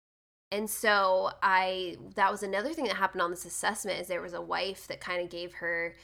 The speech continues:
told her story, and she talked about that, how she was like, "I felt called to my husband, and so then I felt called to this work." And that made me feel like,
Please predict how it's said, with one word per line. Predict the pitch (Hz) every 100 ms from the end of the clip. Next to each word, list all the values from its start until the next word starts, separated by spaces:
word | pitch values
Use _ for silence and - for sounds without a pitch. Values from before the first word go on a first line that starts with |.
| - _
told | - 214 190
her | 233 294
story, | - - 180 170 175
and | 170
she | - 196
talked | 208 254
about | 214 165 -
that, | 165 180
how | 190
she | -
was | 185 185
like, | 180 170 - - -
"I | 175 170 185
felt | - 196 180 -
called | - 175 180
to | -
my | 170 190
husband, | - 233 185 170 165
and | 170 180
so | - 185
then | 190 170
I | 170
felt | - 151
called | - 156 139
to | -
this | - -
work." | - - 139
And | 170 190
that | 196
made | - 185
me | 180 180
feel | 175 180 165 151
like, | 147 147 -